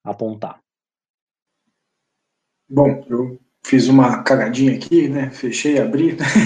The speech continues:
Speaker 2: <laughs> mas são problemas do, do trabalho remoto, né? <laughs> É, enfim, mas eu consegui ouvir os, os camaradas comentando e tenho bastante acordo, acho que é, mais do que uma,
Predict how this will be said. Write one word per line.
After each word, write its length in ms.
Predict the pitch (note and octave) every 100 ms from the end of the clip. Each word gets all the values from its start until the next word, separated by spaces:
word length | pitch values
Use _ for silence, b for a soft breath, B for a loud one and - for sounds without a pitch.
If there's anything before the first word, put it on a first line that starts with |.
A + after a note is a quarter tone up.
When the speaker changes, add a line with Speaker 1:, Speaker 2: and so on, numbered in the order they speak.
| G#3
Speaker 2:
<laughs> 440 | - - - - D3
mas 220 | C#3+ C3
são 280 | D3+ D3 C#3
problemas 480 | C#3+ C#3 D3 C#3
do, 420 | C3+ C#3+ B2 A#2+ A2 _ _ _
do 100 | C3
trabalho 460 | C3+ A#2+ B2+ C3+ C3+
remoto, 460 | C3 C3+ - -
né? 100 | B2+ C3+ F#3
<laughs> 460 | G#3 - A3 A3+ B B B D3+
É, 380 | C3+ C3+ C3 C#3+
enfim, 300 | D3 C#3 C3 - C#3+ C#3 - B B B B -
mas 300 | C#3 C#3 D3
eu 560 | D#3+ D#3 D3 C3 A#2+
consegui 380 | - C#3+ D3+ C#3
ouvir 300 | D#3+ C#3+ D3+
os, 600 | D3 C3+ B2+ - - - _
os 120 | -
camaradas 460 | C3 B2+ B2+ B2+
comentando 640 | - B2+ A#2+ A#2+ E3+ E3 D3
e 320 | C3+ A#2+ A#2 _ _ _ _ - -
tenho 160 | D3
bastante 300 | D3+ C#3 F3
acordo, 420 | D#3+ - E3 D#3
acho 180 | C#3 -
que 400 | - C#3 A2+ G#2+ _ _ _ _ _ _ _ _ - B B B _ _
é, 300 | B2 A#2+ A#2+ C3 _ _ _ D3
mais 480 | C#3+ D#3 G3 E3+
do 160 | E3 F3
que 140 | -
uma, 840 | E3 D#3 C#3+ C3+ B2 A#2+ A2 G2+